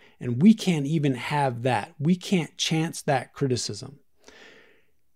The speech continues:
At the same time, we also have cultures, both inside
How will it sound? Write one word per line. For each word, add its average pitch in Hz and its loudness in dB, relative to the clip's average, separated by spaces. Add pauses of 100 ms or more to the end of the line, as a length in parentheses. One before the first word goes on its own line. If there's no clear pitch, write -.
(500)
At 123 -4
the 139 0
same 233 6
time, 139 0
we 143 -2
also 175 4
have 123 0 (340)
cultures, 143 2 (1080)
both 139 4
inside 175 4